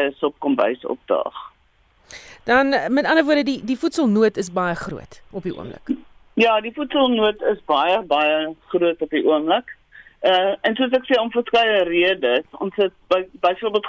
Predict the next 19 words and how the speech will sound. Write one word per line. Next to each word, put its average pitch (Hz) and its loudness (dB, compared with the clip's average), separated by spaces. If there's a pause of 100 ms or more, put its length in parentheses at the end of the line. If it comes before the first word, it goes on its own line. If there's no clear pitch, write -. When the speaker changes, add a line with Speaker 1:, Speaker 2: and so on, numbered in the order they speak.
Speaker 1:
gekyk 202 0
na 175 0
die 156 0 (340)
aansoeke 190 0 (100)
vir 170 2 (140)
die, 156 2
ehm, 147 0 (460)
hierdie 185 2
hulpfonds, 190 0 (580)
ehm, 151 0 (160)
covid 180 0
relief, 165 -2
driehonderdvyftig 160 0
rand, 160 -2 (220)
is 226 0
'n 240 2
disaster. 208 -2 (460)
Ons 208 0
hou 190 2